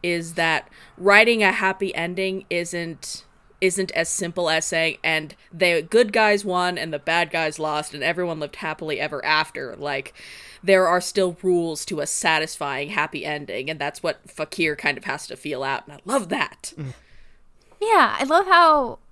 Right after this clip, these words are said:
Speaker 3: like, kind of going back to your point about how him and Drosselmeyer, like, had their whole discussion about, like, being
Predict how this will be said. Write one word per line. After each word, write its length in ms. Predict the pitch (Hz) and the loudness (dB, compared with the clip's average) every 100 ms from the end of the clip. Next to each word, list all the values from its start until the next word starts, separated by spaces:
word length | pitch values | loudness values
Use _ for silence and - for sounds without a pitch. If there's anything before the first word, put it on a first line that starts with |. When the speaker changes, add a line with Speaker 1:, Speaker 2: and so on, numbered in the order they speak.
| - - | -14 -4
Speaker 3:
like, 240 | 262 220 | -4 -2
kind 160 | 269 247 | -4 -2
of 60 | 254 | 0
going 160 | 247 | 0
back 160 | 233 240 | 0 -2
to 100 | 247 | -4
your 420 | 233 220 208 196 - | -4 -2 -4 -6 -8
point 200 | 254 226 | -4 0
about 220 | 220 202 | 0 0
how 200 | 214 202 | 0 -2
him 300 | 202 233 220 | -2 -2 -2
and 140 | 202 185 | -2 2
Drosselmeyer, 500 | 175 202 214 196 196 | 2 2 0 -4 -4
like, 160 | 180 | -4
had 220 | - 190 185 | -2 -2 0
their 100 | 190 | -4
whole 240 | 202 180 | -4 -6
discussion 420 | 175 185 170 180 214 | -6 -6 -4 -4 -6
about, 240 | 180 - | -4 -4
like, 220 | 175 - | -6 -8
being 260 | 190 180 | -8 -8